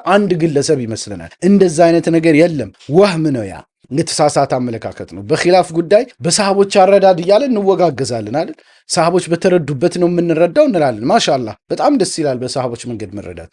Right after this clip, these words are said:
ግን በሰሃቦች መንገድ መረዳት ማለት ምን ማለት ነው? ሰሃቦች እኮ መቶ ሃያ ምናምን ሺህ ናቸው። ከዛ ውስጥ በጣም አዋቂ የሚባሉትን ብናይ፣ ሌላው ቀርቶ፣ እ፣ ከነቢዩ ሰለላሁ ዐለይሂ ወሰለም ሞት በኋላ እንኳን ወደ ተለያየ ዓለም ክፍል የተበተኑት ሁለት ሺህ ሰሃቦች ናቸው። አስር ሺህ ቀርተው ነበር ይባላል። አስራ ሁለት ሺህ እንኳን ዋና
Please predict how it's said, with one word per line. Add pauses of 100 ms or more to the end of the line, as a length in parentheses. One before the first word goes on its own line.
ግን
በሰሃቦች
መንገድ
መረዳት
ማለት
ምን
ማለት
ነው? (160)
ሰሃቦች
እኮ
መቶ
ሃያ
ምናምን
ሺህ
ናቸው። (160)
ከዛ
ውስጥ
በጣም
አዋቂ
የሚባሉትን
ብናይ፣
ሌላው
ቀርቶ፣ (160)
እ፣
ከነቢዩ
ሰለላሁ
ዐለይሂ
ወሰለም
ሞት
በኋላ
እንኳን
ወደ
ተለያየ
ዓለም
ክፍል
የተበተኑት
ሁለት
ሺህ
ሰሃቦች
ናቸው።
አስር
ሺህ
ቀርተው
ነበር
ይባላል። (120)
አስራ
ሁለት
ሺህ
እንኳን
ዋና